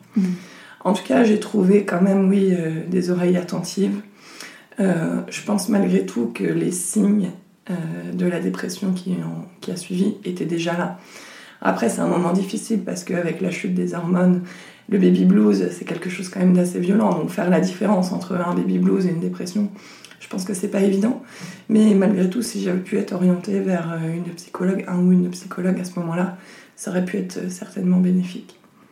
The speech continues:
Speaker 1: Et donc le retour à la maison, euh, comment ça s'est passé ?
Speaker 2: Euh, retour à la maison, pas terrible non plus.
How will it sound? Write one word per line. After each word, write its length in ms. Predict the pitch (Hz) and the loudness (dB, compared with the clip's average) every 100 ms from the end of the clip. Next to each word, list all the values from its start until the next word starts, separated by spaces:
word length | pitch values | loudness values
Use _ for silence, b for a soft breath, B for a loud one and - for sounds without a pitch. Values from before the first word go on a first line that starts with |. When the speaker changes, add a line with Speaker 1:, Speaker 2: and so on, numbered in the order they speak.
| b b b b b b b b b b _ - | b b b b b b b b b b _ 0
Speaker 1:
Et 100 | 180 | 2
donc 200 | 185 175 | 2 2
le 60 | |
retour 320 | 175 180 - 190 | 2 2 0 2
à 60 | |
la 100 | 185 | 2
maison, 500 | 185 175 190 208 220 | 2 2 4 6 6
euh, 80 | 196 175 | 4 0
comment 160 | 175 | -4
ça 140 | 175 170 | -4 -4
s'est 140 | 160 | -6
passé ? 340 | 165 151 175 208 208 B B B B B B B 196 | -6 -6 -4 -4 -6 B B B B B B B 2
Speaker 2:
Euh, 340 | 202 190 190 | 4 4 4
retour 280 | 196 233 220 | 4 4 4
à 80 | 214 | 6
la 100 | 208 | 8
maison, 560 | 214 202 214 214 214 | 8 6 6 8 6
pas 220 | 214 - 208 | 4 2 2
terrible 300 | 202 202 196 | 4 6 6
non 140 | 185 | 4
plus. 300 | 185 254 | 4 6